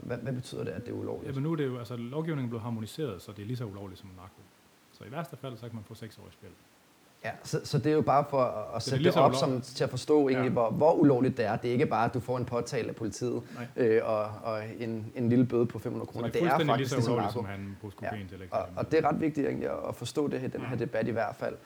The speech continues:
Speaker 1: Øh, og måske også omkring kulturen af, af, af krudt, kan man sige, generelt i Danmark i hvert fald. Måske er, at man har det her syn på, at, at det er faktisk noget, der, der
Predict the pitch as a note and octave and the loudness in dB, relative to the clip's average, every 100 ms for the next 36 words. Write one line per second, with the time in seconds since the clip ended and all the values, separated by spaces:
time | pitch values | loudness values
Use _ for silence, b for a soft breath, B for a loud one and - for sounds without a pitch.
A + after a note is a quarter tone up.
0 | B B A2 A2+ G#2 G#2+ - C3+ C3+ A#2+ | B B 0 2 2 0 0 0 0 -4
1 | C3 C#3 - B2 - - - - G#2+ A2 | -6 -6 0 2 2 0 -2 -4 -6 -6
2 | - A2+ G2+ G2 - A2 - - A#2 - | -8 -6 -6 -6 -8 -10 -6 -2 -2 -4
3 | - B2 A2 G2+ A2+ A2 G#2 A2 - A#2+ | -10 -6 -6 -4 -4 -4 -2 -2 -2 -4
4 | G#2+ G#2+ A2+ G#2+ G#2+ G2 - A2 G#2+ - | -6 -6 -8 -6 -6 -6 -6 -8 -8 -6
5 | A#2 A2+ B2+ B B - G#2+ G2 B2 C3 | -4 -4 -6 B B -10 -8 -6 -4 -4
6 | - - A#2+ A2 B2+ A#2+ A#2+ A2 G#2+ - | -6 -6 -4 0 0 0 -2 -2 -4 -6
7 | G2 F2+ - - - G2+ B2+ C3 G#2+ A2 | -8 -10 -16 -14 -8 -4 -4 -2 -6 -6
8 | A#2+ G#2 A2+ A2 G2 G#2 G2+ - - | -6 -2 -2 -2 -2 -4 -8 -10 -10